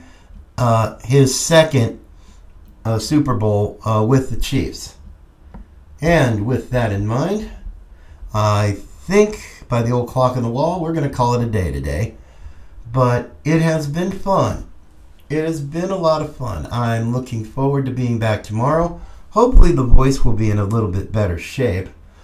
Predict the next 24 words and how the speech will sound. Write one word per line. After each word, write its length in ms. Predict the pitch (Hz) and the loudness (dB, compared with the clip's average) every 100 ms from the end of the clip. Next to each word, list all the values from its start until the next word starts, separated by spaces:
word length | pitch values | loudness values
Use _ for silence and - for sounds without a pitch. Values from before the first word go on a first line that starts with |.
| - - - | -20 -20 -14
But 540 | 110 143 139 123 - - - - - - - - - - - - - | -2 4 4 4 0 -12 -20 -20 -20 -20 -20 -20 -20 -20 -20 -20 -12
no 340 | 110 117 123 | -6 -2 0
matter 320 | 131 131 135 135 | 2 4 4 2
what, 360 | 131 151 139 | 2 2 2
if 180 | 120 - | 0 2
I 160 | 117 120 | 2 0
can 180 | 131 | -6
still 340 | 120 - 135 135 | -10 -4 -2 -2
talk, 420 | 139 151 160 - - - - - - - - - - | 0 0 0 -4 -18 -20 -20 -20 -20 -20 -20 -12 -4
I 180 | 110 | -2
will 160 | 110 127 | -2 -2
be 200 | 120 127 | -2 0
back 360 | 123 104 - - | 0 0 -4 -6
tomorrow. 520 | 131 113 85 - - - - - - - | -4 -2 -6 -10 -16 -18 -20 -20 -18 -4
And 280 | 127 123 | 0 2
of 100 | 127 | 6
course, 340 | - 151 147 147 | 6 6 2 4
as 240 | 139 131 | 2 2
always, 520 | 131 135 131 143 160 | 2 0 0 0 -2
if 120 | 143 135 | -2 -2
you 80 | |
want 300 | 123 127 123 | 0 0 4
to 80 | - | 10
find 420 | 120 120 120 117 | 10 8 2 -4